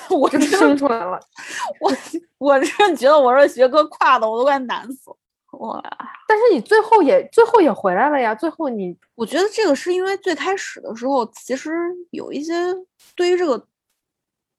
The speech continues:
Speaker 1: 种类的不了解，所以产生的一些误解，然后这个误解又导致了，哎，我学了这个东西，学了这个东西之后，哎，发现还它不是这个东西，但不是这个东西呢，我其实又还可以把它做一些联系。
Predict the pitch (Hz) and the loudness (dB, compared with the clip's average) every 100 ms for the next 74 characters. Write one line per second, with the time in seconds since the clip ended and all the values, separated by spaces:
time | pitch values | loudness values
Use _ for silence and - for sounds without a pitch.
0 | _ - 233 294 311 294 202 277 277 - | _ -14 -6 -6 -4 -6 -6 -4 -6 -8
1 | - 302 - 233 247 302 311 330 339 285 | -10 -10 -12 -10 -4 -2 -2 -4 -2 -2
2 | 196 - - 196 226 196 - - 320 339 | -2 -8 -10 -6 -6 -6 -10 -4 0 2
3 | 330 226 - - 254 - - - 233 202 | 2 0 -2 -2 0 0 -2 0 4 4
4 | - _ - - - _ _ _ _ _ | 0 _ -20 -20 -20 _ _ _ _ _
5 | _ - 214 214 196 - - 233 220 175 | _ -2 0 0 -2 -4 -4 -2 -2 -4
6 | 147 - 240 302 285 285 330 277 262 311 | -8 -2 0 0 0 0 0 -2 0 2
7 | 254 - - 285 359 370 359 392 427 403 | 2 0 -8 -2 -2 -2 -4 -6 -8 -12
8 | 381 - 403 285 202 202 190 262 - - | -10 -6 -4 -4 -4 -8 -8 -4 -4 -4
9 | 247 370 370 320 311 339 294 269 - - | -8 -4 -4 -2 -6 -6 -8 -8 -16 -20
10 | _ - 330 - - 381 370 370 403 - | _ -2 -2 0 0 0 2 2 2 0
11 | 320 320 349 302 202 247 302 285 269 - | -2 -2 -2 -2 -2 -2 2 2 2 0
12 | 294 196 - - - 226 | -2 -4 -10 -18 -18 -20